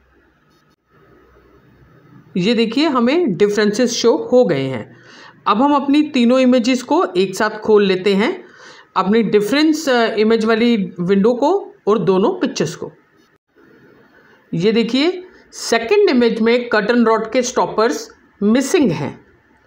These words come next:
ये arrows हमें शो कर रहे हैं। ड्रॉअर पर फ्रेम second image पे missing है।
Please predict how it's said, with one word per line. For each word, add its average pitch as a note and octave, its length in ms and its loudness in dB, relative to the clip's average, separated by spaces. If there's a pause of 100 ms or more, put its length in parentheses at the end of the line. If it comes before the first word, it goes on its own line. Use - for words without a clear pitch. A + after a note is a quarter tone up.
(180)
ये F#3+ 80 0
arrows G#3 400 0
हमें B3+ 180 2
शो F3+ 220 -2
कर E3+ 160 -2
रहे E3+ 140 -2
हैं। F#3+ 280 -6 (600)
ड्रॉअर G#3+ 340 2
पर F4 220 -2
फ्रेम D4 420 0
second A#3+ 440 0
image G#3+ 320 0
पे A#3 120 2
missing G3+ 480 0
है। G3+ 380 -2